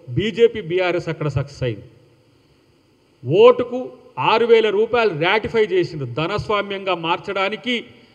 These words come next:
బీజేపీ దేశం మొత్తం ఏ విధంగా ప్రజాస్వామ్యాన్ని, రాజ్యాంగాన్ని ఖూని చేస్తుందో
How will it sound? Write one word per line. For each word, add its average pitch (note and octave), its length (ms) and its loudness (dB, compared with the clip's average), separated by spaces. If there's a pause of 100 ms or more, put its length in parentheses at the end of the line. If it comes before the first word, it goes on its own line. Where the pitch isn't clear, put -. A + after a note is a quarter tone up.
(160)
బీజేపీ A3 580 2
దేశం G3 420 -4
మొత్తం F#3+ 340 -8
ఏ F3 220 2
విధంగా G#3+ 280 -4
ప్రజాస్వామ్యాన్ని, F3+ 760 -6
రాజ్యాంగాన్ని E3+ 640 -6
ఖూని F#3 300 -8
చేస్తుందో F3 680 -4